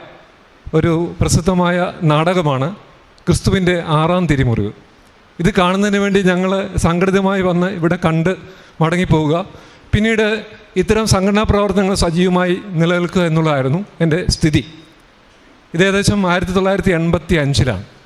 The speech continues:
ആ സമയത്ത് എൺപത്തിയേഴായപ്പോൾ എനിക്ക് വിവാഹാലോചന വന്നു. എൻ്റെ വിവാഹ പങ്കാളിയായി വന്ന ആൾ എൻ്റെ വിപരീത സ്വഭാവക്കാരിയായിരുന്നു, പൂർണ്ണമായ ദൈവഭക്തിയുള്ള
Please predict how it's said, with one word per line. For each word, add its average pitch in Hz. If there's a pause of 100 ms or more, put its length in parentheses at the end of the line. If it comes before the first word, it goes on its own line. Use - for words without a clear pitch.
(1120)
ആ - (120)
സമയത്ത് 208 (920)
എൺപത്തിയേഴായപ്പോൾ 202 (760)
എനിക്ക് 180 (120)
വിവാഹാലോചന 185
വന്നു. 165 (460)
എൻ്റെ 190 (360)
വിവാഹ 202 (120)
പങ്കാളിയായി 202
വന്ന 156 (120)
ആൾ 143 (1200)
എൻ്റെ 202
വിപരീത 208 (100)
സ്വഭാവക്കാരിയായിരുന്നു, 160 (140)
പൂർണ്ണമായ 208 (360)
ദൈവഭക്തിയുള്ള 143